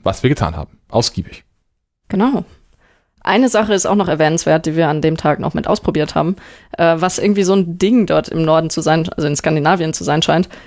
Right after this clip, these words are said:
Speaker 2: nämlich Lakritz. Die haben Lakritzeis.
Speaker 1: Also,
Speaker 2: Das ist mega gut.
Speaker 1: genau, also ni-, nicht wie im deutschen Norden, halt Lakritzbomben, sondern die haben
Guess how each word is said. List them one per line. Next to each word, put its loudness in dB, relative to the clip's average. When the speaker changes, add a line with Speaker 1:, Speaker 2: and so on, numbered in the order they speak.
Speaker 2:
nämlich 2
Lakritz. -2
Die -4
haben 2
Lakritzeis. -4
Speaker 1:
Also, 2
Speaker 2:
Das 2
ist -4
mega 0
gut. -4
Speaker 1:
genau, 2
also 2
ni-, 2
nicht 2
wie 4
im -2
deutschen 2
Norden, 2
halt 2
Lakritzbomben, 0
sondern 0
die 2
haben 0